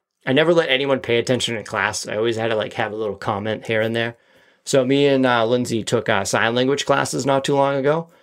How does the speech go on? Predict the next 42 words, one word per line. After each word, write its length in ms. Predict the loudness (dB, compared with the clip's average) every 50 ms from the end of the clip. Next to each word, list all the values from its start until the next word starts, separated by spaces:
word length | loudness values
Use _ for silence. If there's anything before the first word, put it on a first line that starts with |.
| _ _ _ _ _ _ _ _ _ _ _ -2
And 120 | 0 2
funny 280 | 2 2 2 2 2 2
enough 420 | 2 4 2 2 2 2 0 0
that 220 | 0 2 2 2 0
she 180 | 0 0 0 0
did 300 | 2 4 2 2 2 -2
a 380 | -2 2 2 2 4 2 0
symbol 760 | -2 -2 0 2 2 2 2 0 0 2 2 0 -2 -4 -10 _ _ _ _
with, 260 | -4 0 0 0 2 2
like, 180 | 0 2 2
her 100 | 0 0 2
hand. 220 | 2 2 2 2
It 20 |
was, 80 | 0 -2
like, 120 | -2 -2
the 60 | -2 -2
shaka 520 | 0 0 2 0 0 0 0 0 0 0
symbol. 480 | 0 -2 -2 0 2 2 0 0 -2 -8 -20 _ _ _ _ _ _ -6
And 100 | -2 0
she 140 | 0 2
did 160 | 2 2 2 2
this. 160 | 2 2 2
She's 80 | 0
like, 140 | -2 0 0
"Oh, 100 | 0 2
that 160 | 2 2 2
means 200 | 2 0 0 2
emotion." 520 | 2 2 2 2 2 0 -2 -6 -8 -12 -18 _ _ _ _ _ _ _ -6
And 100 | 0 2
then 80 | 2 2
she 140 | 2 0 2
took 240 | 2 2 2 4
both 240 | 2 2 2 2 0
hands 320 | 0 0 0 0 0 -2 -2
and 100 | -2 0
went 140 | 0 0
up 140 | 0 -2 -2
and 100 | -2 0
down 240 | 2 2 2 0 -2
her, 180 | -2 0 0 2
like, 300 | 2 0 0 -2 -2 -2
uh, 360 | 0 0 0 0 0 -2